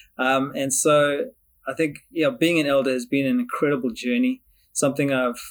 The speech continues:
found richly rewarding, and especially being able to call such, uh, incredible, um, uh, other, my fellow elders, brothers, you know, and walk alongside them for such, uh, i-, in close community as we lead the church.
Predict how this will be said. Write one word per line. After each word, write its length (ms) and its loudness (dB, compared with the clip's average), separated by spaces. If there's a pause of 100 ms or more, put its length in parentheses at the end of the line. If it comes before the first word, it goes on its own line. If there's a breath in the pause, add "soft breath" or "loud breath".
(140)
found 240 0
richly 300 -2
rewarding, 680 0
and 140 -6
especially 500 -4
being 200 -2
able 180 -2
to 80 -4
call 320 -2
such, 460 -2 (360)
uh, 260 -2 (140)
incredible, 1160 -2 (420)
um, 300 -2 (440)
uh, 340 0 (200)
other, 160 -4 (380)
my 160 4
fellow 300 6
elders, 360 2
brothers, 500 2
you 80 -2
know, 140 -2
and 140 0
walk 200 -2
alongside 540 0
them 140 -6
for 140 -10
such, 420 -6 (100)
uh, 180 -8
i-, 200 -8
in 420 -10
close 220 0
community 560 0
as 160 -8
we 80 -2
lead 180 -2
the 60 -8
church. 400 -8